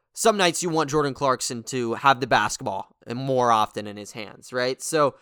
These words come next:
him just slashing to the basket caused major issues. Hassan Whiteside, his story's a bit weird, man. Like,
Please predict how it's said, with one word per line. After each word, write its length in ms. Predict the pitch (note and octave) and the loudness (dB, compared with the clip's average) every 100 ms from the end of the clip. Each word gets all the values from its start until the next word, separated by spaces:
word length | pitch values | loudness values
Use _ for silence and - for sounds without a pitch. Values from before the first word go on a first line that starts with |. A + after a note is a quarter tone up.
| _ _ _ - | _ _ _ -4
him 300 | C4+ C#4+ A#3+ | -2 -2 0
just 240 | A3 - | -2 0
slashing 420 | F3+ F3 E3+ F3+ | 2 2 0 -6
to 40 | E3 | -6
the 80 | |
basket 540 | C#3 D3 C#3+ - D3+ - | 0 2 2 0 -10 -4
caused 440 | D#3 C#3 C3+ A#2+ - _ | 2 2 2 -6 -18 _
major 540 | A#2+ C3 F#3 F3+ C#3+ | -8 -2 -2 -2 -4
issues. 720 | C#3 C#3 C#3 C#3+ C#3 C3+ B2+ - _ - | -4 -6 -6 -6 -6 -6 -8 -12 _ -6
Hassan 600 | D#3 - G#3 G#3+ G3+ B2 | -4 0 4 6 4 2
Whiteside, 840 | A2+ D3 D#3+ - D#3 D#3 D3+ D3 - _ _ _ _ - - | 4 4 2 2 4 4 2 -2 -12 _ _ _ _ -20 -10
his 260 | - G#3+ | 0 2
story's 500 | - - F3+ F3+ F#3+ | 2 2 4 4 2
a 80 | D#3+ | 0
bit 240 | - D#3+ B2+ | 2 2 2
weird, 320 | C3 D3 C#3+ | -2 -2 -2
man. 420 | D3+ D3+ D3+ C#3+ | 0 0 0 0
Like, 360 | C3 A#2+ A#2 | 2 2 0